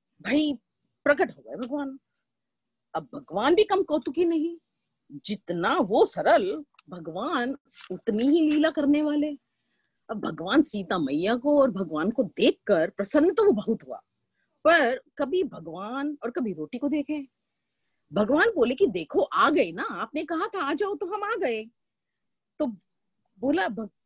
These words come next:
वो बिल्कुल उदास। तो भगवान ने कहा, "भाई क्या बात है, तुम उदास क्यों हो गए?" बोला बात तो कुछ नहीं, आप आ गए, प्रसन्नता हमको बहुत हो गई, पर सोच रहे थे एक ही का इंतजाम किया था और आप दो लोग आ गए, इसी सोच में हम पड़ गए हैं।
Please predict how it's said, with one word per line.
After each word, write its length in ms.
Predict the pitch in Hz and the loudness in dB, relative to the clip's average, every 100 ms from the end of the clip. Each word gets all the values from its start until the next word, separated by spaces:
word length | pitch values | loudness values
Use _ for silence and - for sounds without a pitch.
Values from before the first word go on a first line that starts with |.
| _ _ | _ _
वो 280 | 220 233 - _ _ | -2 -2 -2 _ _
बिल्कुल 300 | 175 226 214 | -8 -4 -4
उदास। 500 | 151 269 453 - - _ - | -2 0 -2 -6 -14 _ -4
तो 60 | |
भगवान 340 | 294 226 247 302 | -2 -2 0 0
ने 100 | 330 | 0
कहा, 160 | 359 | -2
"भाई 120 | 381 392 | 0 2
क्या 200 | 339 240 | 2 0
बात 180 | 135 - | -4 -14
है, 60 | - _ _ _ 294 | -20 _ _ _ -4
तुम 80 | |
उदास 320 | 359 269 453 - | 0 2 2 2
क्यों 140 | 311 | 0
हो 100 | 170 | 0
गए?" 160 | 127 113 _ _ _ 226 | -8 -14 _ _ _ -4
बोला 240 | 339 392 | -2 -2
बात 360 | 196 - 160 - 220 | -4 -10 -12 -10 -12
तो 60 | |
कुछ 280 | - - - | -12 -12 -10
नहीं, 340 | 120 147 135 110 _ _ - | -8 -4 -4 -6 _ _ -2
आप 180 | 175 - | 0 0
आ 160 | 151 208 | 0 2
गए, 320 | 220 202 214 | 4 2 0
प्रसन्नता 640 | 214 185 202 170 190 214 | -2 -6 -6 -6 -6 -6
हमको 320 | 226 220 226 247 | -6 -6 -4 -6
बहुत 360 | 143 233 254 | -4 -4 -4
हो 100 | 190 | -6
गई, 320 | 175 135 196 185 _ _ - | -4 -6 -6 -10 _ _ -4
पर 80 | 277 | -4
सोच 400 | - 185 269 262 | -2 0 0 0
रहे 260 | 190 175 | -2 -4
थे 220 | - 156 175 - _ - | -2 -2 -2 -6 _ -4
एक 240 | 190 240 359 | -2 2 4
ही 120 | 370 | 6
का 120 | 392 | 4
इंतजाम 460 | 349 359 311 285 311 | 2 0 2 2 2
किया 240 | 320 294 | 0 0
था 280 | 320 320 269 _ _ | -2 -6 -8 _ _
और 80 | 285 | -4
आप 120 | 233 | -2
दो 180 | 165 180 | -4 -6
लोग 240 | 180 185 190 | -6 -6 -6
आ 80 | |
गए, 240 | 190 202 196 - _ | -10 -12 -14 -20 _
इसी 180 | 302 359 | 4 6
सोच 280 | - 151 - | 4 -6 -8
में 60 | 254 | -10
हम 140 | 269 | -10
पड़ 180 | 285 285 | -4 -2
गए 180 | 302 311 | 0 0
हैं। 280 | 285 285 | -2 -4